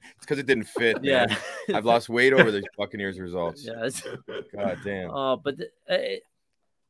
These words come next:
Speaker 2: I guess it just, I know it just comes down to, Bo, we gotta see it, right?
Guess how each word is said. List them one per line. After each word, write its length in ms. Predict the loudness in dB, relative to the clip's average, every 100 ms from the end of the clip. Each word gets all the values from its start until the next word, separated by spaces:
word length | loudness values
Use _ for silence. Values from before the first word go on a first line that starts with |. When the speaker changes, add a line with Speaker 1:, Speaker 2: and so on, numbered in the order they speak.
| _
Speaker 2:
I 120 | 2
guess 200 | 4 4
it 60 | 2
just, 300 | -2 -4 -8 _ _ _ _ _ _ _ -20 _ 0
I 80 |
know 480 | 2 4 4 2 -2 _ _ _
it 100 | -8
just 200 | -6 -6
comes 240 | -6 -6
down 300 | -4 -2 -2
to, 280 | -4 -4 -4 -6
Bo, 220 | 6 8 8
we 100 | 6
gotta 240 | 6 6
see 300 | 0 -4 -2
it, 160 | -4 -2
right? 380 | 2 4 4